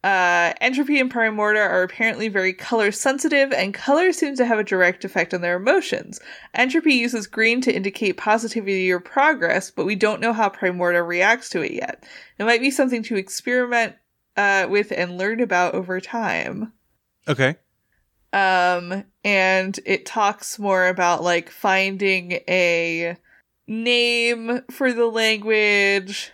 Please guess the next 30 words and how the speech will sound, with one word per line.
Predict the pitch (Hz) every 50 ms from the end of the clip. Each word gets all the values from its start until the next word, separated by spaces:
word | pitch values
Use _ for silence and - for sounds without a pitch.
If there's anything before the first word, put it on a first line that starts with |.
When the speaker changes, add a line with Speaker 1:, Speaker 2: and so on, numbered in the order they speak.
| _ - _ _ _
Speaker 1:
and, | 196 202 185 185 180 180 180 175 175 175 -
like, | 208 180 180 165 165 160 - - - - _ _ _ _ _ - -
that | - 175 185 185 - 185
they | 196 196 196
might | 190 185 180 180 180 - 185 185 _
be, | 202 190 185 180 180 175 175 175 175 175 180 180 - - _ _ _ _ _ _ _
um, | 185 190 180 170 170 165 160 160 160 160 170 190 208 - _ _ _ _ _ _ _ - -
required | 202 202 196 - - 208 175 170 180 185 190 180
to | - - 180
test | - - - - 202 - - -
it | 190 165
in | 185
the | 185 190
future. | 185 - 180 180 - - 180 175 170 170 175 175 - - - - - - _ _ _ -
Uh, | 185 185 175
it | 165
asks | 175 175 175 196 - -
everyone | 214 190 185 202 196 190 185 185 185 180 180 180 175 175 180 175 - -
to, | - - 208 196 185 180 180 175 -
like, | - - - -
once | 180 185 185 185 180 180 - -
the | - 180 175 165 165 175
sequence, | - - 214 202 - 214 208 196 180 185 - - - - - _ -
like, | - 190 185 190 190
the | 190 180
letter | 175 160 170 175 185
sequence | 190 - 202 190 185 196 190 185
has | 196 180 175
been | 180 175 175 175
created, | - - 185 170 170 165 165 170 175 170 165 165